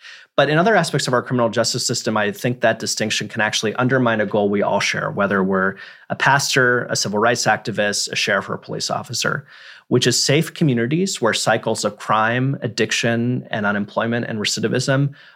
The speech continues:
are replaced by cycles of renewal, restoration, and good citizenship. I'll give two examples of where I see this standing out. We often see in regards to opportunities for government housing, public housing, or occupational licensing or work, that there might be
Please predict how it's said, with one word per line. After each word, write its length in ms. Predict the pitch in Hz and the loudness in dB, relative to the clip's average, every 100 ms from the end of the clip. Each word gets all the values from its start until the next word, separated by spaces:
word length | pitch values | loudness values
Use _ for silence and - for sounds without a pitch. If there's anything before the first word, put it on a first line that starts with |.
| - | -2
are 80 | 123 | 2
replaced 540 | 117 113 - 127 - | 2 0 0 2 2
by 100 | 117 | 0
cycles 520 | 113 - 107 107 101 104 | 0 0 -2 -2 -4 -4
of 120 | 98 | -4
renewal, 560 | 101 101 104 104 104 | -4 -2 -2 -2 -2
restoration, 720 | 131 101 - - 104 101 - | -2 -4 -2 -4 -4 -4 -4
and 100 | 95 | -4
good 160 | 92 82 | -4 -4
citizenship. 720 | - - - - - - - _ _ - | -6 -6 -8 -6 -8 -10 -14 _ _ -6
I'll 80 | 120 | -4
give 160 | 117 | -2
two 140 | - 151 | 2 2
examples 440 | 127 113 107 101 | 2 2 0 -2
of 80 | - | 0
where 100 | 104 | 0
I 60 | 101 | 0
see 180 | - | 0
this 160 | 98 95 | -2 -2
standing 360 | - 92 92 92 | -2 -4 -4 -4
out. 260 | 110 - _ _ _ - | -6 -8 _ _ _ -2
We 120 | 131 | 2
often 220 | 143 147 | 2 2
see 160 | 135 131 | 0 2
in 60 | 120 | 0
regards 500 | 110 110 107 - - | 2 2 2 -2 -4
to 360 | 117 101 101 - - - _ _ _ _ 127 | -2 0 -2 -6 -20 -20 _ _ _ _ 0
opportunities 580 | 127 120 - 113 110 | 0 0 0 0 -2
for 140 | - 104 | -2 0
government 360 | 107 101 95 | 0 0 -2
housing, 440 | 92 110 110 113 107 | 0 0 0 -2 -2
public 260 | 113 110 | 0 0
housing, 580 | - 107 104 107 104 101 | 0 0 2 0 0 -2
or 460 | - 104 101 98 98 | -2 0 2 2 2
occupational 580 | 98 101 95 101 - 101 | -2 -4 -2 -2 0 0
licensing 420 | 104 107 113 110 | 0 0 -2 0
or 100 | 101 | 0
work, 380 | 92 98 98 - - - - | 0 -2 -2 -4 -20 -20 -6
that 140 | - 104 | -2 2
there 140 | 117 | 2
might 260 | 113 113 - | 4 2 0
be 220 | 110 | -2